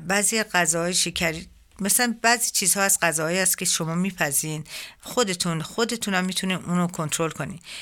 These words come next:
تو شکرش رو کم بزنین. یا مق-، م-، مثلاً اگه شیرینی درست می‌کنین در ایام نوروز، شیرینیش رو، شکرش رو کم بکنین، نصف کنین.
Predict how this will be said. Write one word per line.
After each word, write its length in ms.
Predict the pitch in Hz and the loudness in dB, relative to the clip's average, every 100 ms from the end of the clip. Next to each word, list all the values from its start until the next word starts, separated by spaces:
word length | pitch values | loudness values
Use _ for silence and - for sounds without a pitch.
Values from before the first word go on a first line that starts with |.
| - _ | -18 _
تو 120 | 226 | 0
شکرش 600 | 208 - - 208 208 - | 2 2 0 0 2 0
رو 60 | 208 | -2
کم 300 | 208 190 180 | 2 0 2
بزنین. 340 | 156 143 156 | -2 -2 -4
یا 140 | 165 196 | -2 0
مق-، 400 | 180 170 160 165 | 0 0 -4 -4
م-، 460 | 160 160 170 180 | -4 -2 0 0
مثلاً 280 | 180 185 175 | 2 2 2
اگه 180 | 180 180 | 0 2
شیرینی 360 | - 180 185 | 0 0 0
درست 320 | 208 165 151 - | 0 2 2 0
می‌کنین 280 | - 156 | -4 -6
در 140 | 156 151 | -2 0
ایام 280 | 151 151 147 | 0 0 -4
نوروز، 520 | 147 143 156 175 - - - | -4 -4 -4 -4 -4 -8 -10
شیرینیش 480 | - - 175 175 175 | -2 0 2 2 0
رو، 120 | 190 | 0
شکرش 440 | 185 156 160 156 160 | -2 -2 -2 -2 -4
رو 60 | |
کم 240 | - 165 156 | -2 -2 -2
بکنین، 360 | 147 156 156 | -8 -6 -2
نصف 220 | 185 - | 2 2
کنین. 300 | - 143 135 | 0 -12 -16